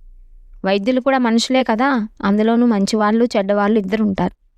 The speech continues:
నువ్వు ఇలాంటి సంఘటనలను చూసి నీ మనసు ఆవేదన చెందినప్పుడు దానికి అక్షర రూపం ఇవ్వు.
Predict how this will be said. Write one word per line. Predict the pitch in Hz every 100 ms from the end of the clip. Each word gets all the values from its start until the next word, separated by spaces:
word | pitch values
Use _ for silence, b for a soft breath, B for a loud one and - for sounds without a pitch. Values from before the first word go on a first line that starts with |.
| _ _ _ - - - -
నువ్వు | 247 247
ఇలాంటి | 214 247 277
సంఘటనలను | 294 269 277 269 269
చూసి | 254 233 214 262
నీ | 254 233
మనసు | 220 214 269
ఆవేదన | 226 214 240 254
చెందినప్పుడు | 247 226 208 202 202 202 208 - b b b -
దానికి | 208 208 202 226
అక్షర | 190 - 240 240
రూపం | 247 233 214
ఇవ్వు. | 180 175